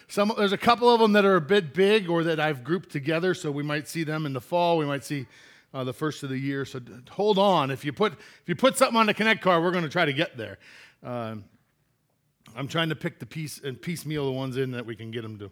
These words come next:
to work. So in Titus chapter three, we're talking about a guy, a Greek, uh, guy by the name of Titus, and, and he's a helper of Paul's. <clears throat>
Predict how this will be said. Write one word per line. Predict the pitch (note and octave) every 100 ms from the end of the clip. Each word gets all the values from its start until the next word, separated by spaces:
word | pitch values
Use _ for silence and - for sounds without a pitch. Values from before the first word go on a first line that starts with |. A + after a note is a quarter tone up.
| _
to | A#2+
work. | G#2 G2+ - _ - - -
So | G#3
in | G3+
Titus | A#3 C#4 A3
chapter | - B3 A#3+ F#3+
three, | E3+ A3+
we're | G#3+ G3+
talking | C4 B3+
about | A3 A3
a |
guy, | D#3+ G#3 G#3 F#3 - - - -
a | E3+
Greek, | C3+ G#3+ B3 - - - _ _ _ -
uh, | E3+ E3+
guy | D#3 G3 G#3+ G#3
by | G3+
the | G3+
name | G3+ G3
of | E3+
Titus, | - G#3 G#3 F#3 D3 -
and, | F3+ D#3+ F3
and | E3+
he's | E3+ F#3+
a | F3+
helper | D3 B3+ - A3+ F#3
of | D3+ -
Paul's. | G3 F#3 D#3+ C3+ A2 G#2+ - - - - G4+
<clears throat> | -